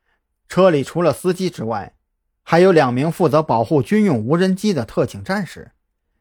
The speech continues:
以及一名负责操控无人机的操作员。张扬被院子里装甲巡逻车的声音吵醒，找到赵军，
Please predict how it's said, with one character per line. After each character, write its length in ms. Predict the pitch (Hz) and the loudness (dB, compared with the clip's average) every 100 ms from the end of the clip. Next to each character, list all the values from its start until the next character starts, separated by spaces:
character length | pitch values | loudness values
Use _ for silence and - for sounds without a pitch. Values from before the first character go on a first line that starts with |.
| _ | _
以 220 | 143 170 | 2 2
及 240 | 151 190 190 | 2 0 0
一 120 | 143 | 0
名 180 | 143 160 | 0 -2
负 160 | 165 | -2
责 160 | 131 139 | 0 -2
操 240 | - 196 | 0 0
控 180 | 202 139 | 0 -2
无 160 | 117 156 | -2 -2
人 220 | 160 165 | -2 -2
机 140 | 180 | -4
的 100 | 117 | -6
操 240 | - 175 180 | -8 -8 -6
作 160 | 139 | -8
员。 340 | - 71 62 - _ _ _ _ _ _ _ _ _ _ _ _ _ _ _ _ | -10 -14 -16 -20 _ _ _ _ _ _ _ _ _ _ _ _ _ _ _ _
张 220 | - 233 208 | 0 2 4
扬 160 | 196 | 2
被 140 | 202 160 | 2 2
院 240 | 220 180 | 2 2
子 100 | 135 | -2
里 140 | 120 | -2
装 200 | 120 208 | -2 -2
甲 160 | 165 110 | 0 -4
巡 200 | - 175 | -4 -2
逻 160 | 180 180 | -2 -4
车 200 | - 208 | -4 -4
的 120 | 110 | -4
声 180 | 156 147 | -4 -4
音 100 | 143 | -6
吵 240 | - 135 | -8 -10
醒， 240 | - 90 - _ _ _ _ _ _ _ | -10 -18 -20 _ _ _ _ _ _ _
找 180 | 170 175 | 0 4
到 160 | 208 | 4
赵 180 | 202 165 | 4 2
军， 360 | 127 190 202 | 2 0 0